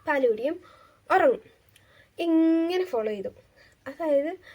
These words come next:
ഞാൻ എൻ്റെ ഫുഡ്, ഫുഡ് റൂട്ടീൻ തെറ്റിച്ചു, എൻ്റെ ഡയറ്റ് പ്ലാൻ തെറ്റിച്ചു, എൻ്റെ വർക്കൗട്ട് ഒക്കെ അത് ഫ്ലോപ്പായി. ഫ്ലോപ്പായി എന്ന് പറഞ്ഞാൽ ഒന്നും ഞാൻ ചെയ്യാതെ, അതായത് തടി വെച്ചല്ലോ,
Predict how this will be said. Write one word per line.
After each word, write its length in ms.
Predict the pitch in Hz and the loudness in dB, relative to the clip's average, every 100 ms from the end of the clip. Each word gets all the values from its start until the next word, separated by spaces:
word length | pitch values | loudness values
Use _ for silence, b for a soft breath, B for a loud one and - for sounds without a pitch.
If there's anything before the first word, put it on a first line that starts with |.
| B B B - | B B B 2
ഞാൻ 160 | 277 | 4
എൻ്റെ 160 | 294 311 | 4 0
ഫുഡ്, 600 | 330 269 233 226 330 - | -4 -6 -6 -4 -6 -6
ഫുഡ് 360 | - - 262 269 | -20 -12 -10 -4
റൂട്ടീൻ 340 | 311 330 359 | -4 -2 -4
തെറ്റിച്ചു, 500 | 320 - 247 - 269 269 B B B - | -4 -6 -12 -4 -4 -4 B B B -8
എൻ്റെ 220 | 220 247 | 0 0
ഡയറ്റ് 300 | 240 226 226 - | 0 -2 -4 0
പ്ലാൻ 220 | 285 302 | 2 4
തെറ്റിച്ചു, 480 | 302 262 226 - 247 - | 2 -2 -2 -6 -6 -6
എൻ്റെ 160 | 226 233 | -12 -10
വർക്കൗട്ട് 520 | 220 - - 285 269 | -10 -12 -6 -4 -2
ഒക്കെ 420 | 247 _ _ - 277 | -4 _ _ -12 -10
അത് 80 | |
ഫ്ലോപ്പായി. 580 | 269 - 226 208 - 208 - _ b b - | -10 -6 -6 -6 -10 -14 -14 _ b b -2
ഫ്ലോപ്പായി 340 | 269 262 339 | 0 2 0
എന്ന് 120 | 339 | 0
പറഞ്ഞാൽ 140 | 349 320 | 0 0
ഒന്നും 180 | 302 349 | 0 -2
ഞാൻ 100 | 330 | -8
ചെയ്യാതെ, 680 | 302 269 285 311 294 202 - | -8 -2 0 0 -2 -4 -10
അതായത് 200 | 262 285 | -12 -12
തടി 200 | 311 370 | -8 -6
വെച്ചല്ലോ, 540 | 415 427 - 453 403 | -6 -8 -2 0 0